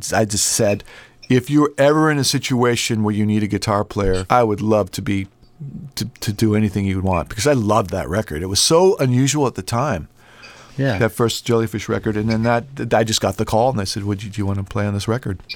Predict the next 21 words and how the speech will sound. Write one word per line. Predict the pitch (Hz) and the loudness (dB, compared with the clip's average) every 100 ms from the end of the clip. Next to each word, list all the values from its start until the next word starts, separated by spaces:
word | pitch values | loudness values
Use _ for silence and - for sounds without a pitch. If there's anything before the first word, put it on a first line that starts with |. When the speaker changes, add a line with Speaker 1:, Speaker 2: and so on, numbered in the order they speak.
| - - - - - | -18 -20 -18 -8 4
Speaker 2:
They | 147 | 6
were | |
like | 165 170 | 6 4
the | 151 | 2
Steely | 135 - 156 170 147 | 0 4 6 6 6
Dan | 135 160 180 | 6 6 6
of | 135 110 - - _ _ _ _ _ _ _ _ _ | 6 2 -10 -20 _ _ _ _ _ _ _ _ _
early | 160 160 160 160 | 4 8 8 8
nineties | 156 165 160 160 135 | 8 6 6 4 6
Northern | 127 156 165 | 8 8 6
California | 143 156 151 - 160 156 | 4 4 4 4 6 6
psychedelic | - 151 156 147 156 - | 4 0 4 4 4 4
rock. | 147 180 - - _ - | 2 2 -4 -16 _ 0
Speaker 1:
Yeah, | 139 165 170 160 | 4 8 8 6
there, | 165 | 6
there's, | 165 175 139 | 4 2 2
there | 170 180 | 0 2
was | 147 | 2
no | 165 | 2
one | 190 151 | 2 2
doing | 156 156 147 | 2 0 -2